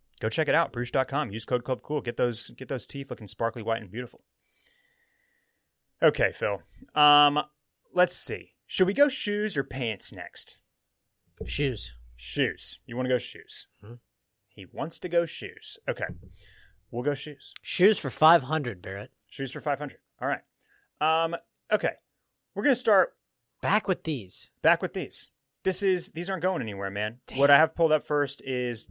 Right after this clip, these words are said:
Speaker 1: the Yucatan Sal. And of course, it's the, the O G. It's inspiration of,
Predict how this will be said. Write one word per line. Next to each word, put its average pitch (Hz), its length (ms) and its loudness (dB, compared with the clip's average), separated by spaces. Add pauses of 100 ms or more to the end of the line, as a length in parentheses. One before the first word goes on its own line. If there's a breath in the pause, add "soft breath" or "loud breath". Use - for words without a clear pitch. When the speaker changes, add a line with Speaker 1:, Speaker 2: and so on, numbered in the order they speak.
(100)
Speaker 1:
the 120 120 -6
Yucatan 127 420 -8
Sal. 127 640 2 (720)
And 113 80 -4
of 110 80 -4
course, 107 360 0
it's - 400 -2 (460)
the, 101 300 -8
the 107 160 -6
O 123 160 4
G. 107 320 -4
It's 98 160 -6
inspiration 101 580 -4
of, 90 140 -10